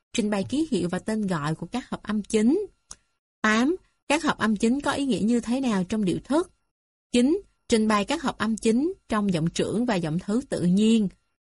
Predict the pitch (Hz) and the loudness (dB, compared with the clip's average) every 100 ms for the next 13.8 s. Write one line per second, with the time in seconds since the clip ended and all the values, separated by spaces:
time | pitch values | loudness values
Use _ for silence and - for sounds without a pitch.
0 | - 220 220 214 185 _ _ 226 220 208 | 0 4 6 4 0 _ _ 0 2 2
1 | 202 302 240 - 220 214 233 269 302 220 | 0 -4 -4 -2 -2 0 0 0 0 0
2 | 185 165 165 175 226 202 180 - 214 214 | 0 -2 -2 -4 -2 -4 -4 -4 -4 -2
3 | 196 175 214 202 156 175 208 240 285 202 | -2 -4 -4 -4 -4 -4 -4 -4 -2 -4
4 | 180 - 208 208 185 _ _ _ _ _ | -2 0 0 0 -2 _ _ _ _ _
5 | - 233 233 208 202 196 - _ _ 302 | 0 4 4 4 4 2 -2 _ _ -4
6 | 294 - 214 220 226 220 - 233 180 180 | -2 -2 -2 0 0 0 0 0 0 -2
7 | 208 220 277 294 196 - 185 175 - 190 | 0 -2 -4 -2 -2 0 -2 -2 -4 -4
8 | 185 175 269 311 - 185 160 - 170 170 | -4 -4 -6 -6 -4 -4 -2 -2 -2 -4
9 | 170 233 190 - 196 - 165 151 165 - | -6 -8 -10 -8 -10 -6 -4 0 0 0
10 | _ _ _ _ _ _ 208 214 202 240 | _ _ _ _ _ _ 0 2 2 0
11 | 240 233 - _ - 285 269 320 330 254 | 0 -2 -6 _ -8 0 0 0 0 0
12 | 240 233 233 185 - 190 175 170 - 226 | 2 0 0 -2 -4 -4 -2 -4 -4 -4
13 | 208 226 302 - 220 202 185 165 | -2 -4 -6 -6 -2 0 0 -2